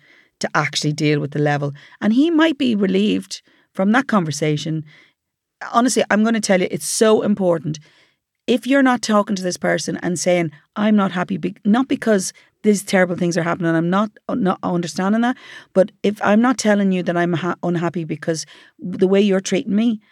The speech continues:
I can't, I don't have to accept that. And actually, you won't be happy if you continue to treat me like that way. And actually, chances are that's probably part of the problem. He probably feels really guilty about that and is probably more aware. Or if he's not aware, which is quite often the case with people,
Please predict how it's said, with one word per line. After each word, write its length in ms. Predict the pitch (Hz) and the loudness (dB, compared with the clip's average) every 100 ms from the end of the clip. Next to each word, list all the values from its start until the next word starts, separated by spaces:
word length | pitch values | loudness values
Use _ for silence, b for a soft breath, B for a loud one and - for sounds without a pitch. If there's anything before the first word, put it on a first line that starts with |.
| b | b
I 180 | 190 202 | 0 0
can't, 320 | 208 196 185 180 | 2 0 -2 0
I 120 | 185 | 0
don't 180 | 202 190 | 2 0
have 160 | 190 - | -2 -4
to 60 | |
accept 340 | 170 - 180 - | -4 -4 -4 -4
that. 140 | 185 185 | -4 -2
And 140 | 180 | -2
actually, 320 | 185 - 180 | -2 -4 -4
you 120 | 190 190 | -2 0
won't 200 | 208 214 | 0 0
be 100 | 190 | -2
happy 360 | 196 220 - 185 | -2 -2 -6 -6
if 100 | 180 | -6
you 80 | |
continue 320 | 180 185 175 165 | -4 -4 -4 -6
to 120 | - | -6
treat 200 | 180 - | -8 -6
me 80 | 175 | -10
like 140 | - | -10
that 120 | - | -10
way. 140 | - - B B B - | -10 -12 B B B 0
And 100 | 233 | 2
actually, 240 | 262 262 | 2 0
chances 400 | 214 240 233 220 | 0 -2 -2 -2
are 200 | 208 190 - b b | 0 0 -4 b b
that's 180 | 202 - | -4 -2
probably 260 | 214 202 202 | -2 0 0
part 200 | 185 185 | 0 -2
of 40 | |
the 60 | 185 | -4
problem. 340 | 214 220 180 | -6 -4 -2
He 120 | 185 226 | -2 0
probably 380 | 240 247 220 226 | 0 0 0 0
feels 320 | 262 240 226 | 0 0 0
really 280 | 233 269 226 | 0 0 0
guilty 340 | 254 285 285 | 0 0 0
about 240 | 208 196 190 | -2 -2 -2
that 200 | 175 160 B B 208 | -6 -8 B B 0
and 140 | 214 | 0
is 180 | - 233 | 2 -2
probably 340 | - 247 226 202 | -2 -2 0 0
more 180 | 190 180 | 2 0
aware. 320 | 165 165 170 b b b | 0 -2 -4 b b b
Or 260 | 185 190 - | 2 2 0
if 140 | 185 208 | -4 -4
he's 180 | 185 | -2
not 200 | 208 233 | 0 2
aware, 240 | 180 160 165 | 2 2 2
which 180 | 156 156 | 0 -6
is 120 | 147 | -12
quite 200 | - 151 151 | -6 -6 -4
often 360 | 147 151 151 - | -6 -4 -6 -6
the 80 | 147 | -8
case 280 | 175 165 - | -6 -6 -8
with 140 | 160 | -10
people, 320 | 185 190 269 | -8 -6 -8